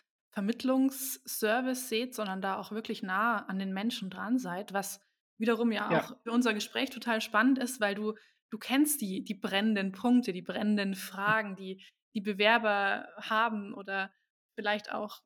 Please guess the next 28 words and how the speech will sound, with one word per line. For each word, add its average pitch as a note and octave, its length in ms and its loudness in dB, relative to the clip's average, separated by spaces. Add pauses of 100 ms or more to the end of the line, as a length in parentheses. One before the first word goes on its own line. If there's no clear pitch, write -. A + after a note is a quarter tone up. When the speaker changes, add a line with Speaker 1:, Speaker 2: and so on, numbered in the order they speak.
Speaker 1:
ja, G#3+ 180 -2
Ängste G3+ 840 -2
aus G3+ 200 -2
eigener D4+ 240 6 (120)
Speaker 2:
Ja. G#3 100 2
Speaker 1:
Erfahrung, G3 200 0
weiß C4 180 6
ich, B3+ 60 -2
du G#3 80 -6
kommst G#3+ 280 0
aus A3 160 -2
der G#3 160 -4
Uni B3+ 280 6
und G#3+ 160 -2
du G3+ 100 -6
hast G#3 180 -8
ja G#3 100 -4
auch G3 160 -14
erst - 160 -12
mal G#3+ 120 -6
keine G#3+ 360 -4
Ahnung, G#3+ 360 0
wie G3 100 -8
präsentiere G#3 500 -6
ich C4 100 -2
mich A3+ 160 2
überhaupt G#3 600 0
und G3 180 -8